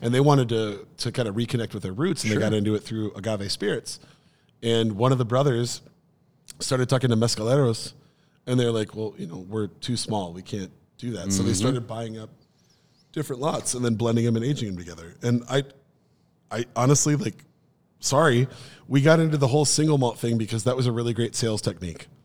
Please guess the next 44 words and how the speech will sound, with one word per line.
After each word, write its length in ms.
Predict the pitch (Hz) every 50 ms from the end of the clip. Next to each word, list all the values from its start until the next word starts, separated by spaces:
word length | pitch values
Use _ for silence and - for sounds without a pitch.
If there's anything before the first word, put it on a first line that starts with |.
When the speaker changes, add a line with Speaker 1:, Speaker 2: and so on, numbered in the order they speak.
| _ _ -
Speaker 2:
Yep. 160 | 92 92 - - _ -
Speaker 1:
But 120 | 127 123
if 140 | 117 95 117
you 100 | 156 175
can 180 | - 208 156
blend 440 | 117 110 117 123 127 123 117 104 - -
a 100 | 113 107
beautiful 560 | 85 - - - 113 135 147 135 - 110 95
whiskey, 340 | 95 107 113 - - - 82
<clears throat> 1000 | - - 90 82 - - - - - _ _ _ _ _ _ _ _ _ _ _
great. 440 | - 113 123 175 220 143 - - - - - - _ _ _ _ _ _ _
Can 160 | - 151 156
you 140 | 156 165 170
make 260 | 151 131 127 147 -
something 360 | - - 180 160 147 160 143 -
awesome, 520 | - 98 131 160 - - 180 170 151 143 - - -
amazing? 500 | 120 120 117 123 160 180 - 82 73 - - - -
That's 200 | - 110 117 -
it. 180 | 180 170 - - - - _ - - - - - _ -
Speaker 2:
Well, 160 | 113 110 104
the 80 | 101 98
funny 180 | - 123 117
thing 180 | 92 110 101 98
is, 360 | 107 104 92 87 87 87 92
uh, 40 | 95 90 82 87 95 98 98 101
here 180 | - 98 110 104
we 100 | 98 95
are 80 | 92 90
in 80 | 87
a 80 | 82 71
sh-, 140 | - - - _ _ _ _ -
cigar 320 | - - 92 104 104 107 98
lounge, 440 | 90 82 85 87 90 92 90 85 92
you 100 | 95 90
know, 240 | 92 92 92 92
and 260 | 92 92 92 87 85 78
cigars 340 | 95 90 95 95 95 87
and 100 | 87 85
scotch 440 | - - - 101 98 - - - -
go 160 | - 92 90
really 240 | 90 98 98 95 92
well 180 | 92 95 98 95
together. 400 | - 92 82 85 85 87 85 85
Speaker 1:
Mm-hmm. 180 | 98 104 135